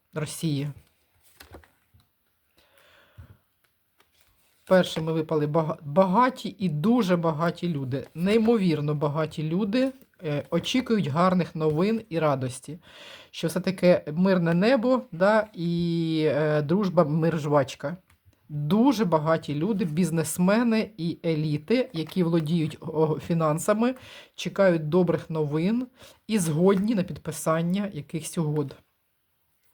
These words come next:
А партія війни? А партія війни стоїть перед вибором. Вони тіряють гроші, тіряють владу, тіряють все, тіряють могущественність.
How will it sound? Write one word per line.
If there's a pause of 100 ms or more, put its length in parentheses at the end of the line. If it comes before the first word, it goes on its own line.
(460)
А
партія
війни? (1000)
А
партія
війни
стоїть
перед
вибором. (120)
Вони
тіряють
гроші,
тіряють
владу, (840)
тіряють
все,
тіряють
могущественність.